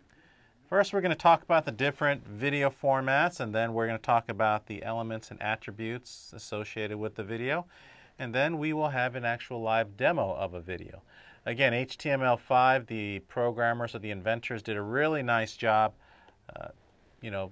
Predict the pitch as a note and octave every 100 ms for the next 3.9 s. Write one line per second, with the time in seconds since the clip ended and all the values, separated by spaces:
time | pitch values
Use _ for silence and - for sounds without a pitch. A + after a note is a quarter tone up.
0 | - - C3 C3+ C3+ B2 A#2 - A2+ G#2+
1 | G#2+ G#2 - - - - _ B2+ B2 C3
2 | A2+ B2 C3+ C3+ B2+ A#2 A#2+ - A2+ G#2+
3 | G#2+ G#2 G#2+ - G#2+ G2+ G2+ G2+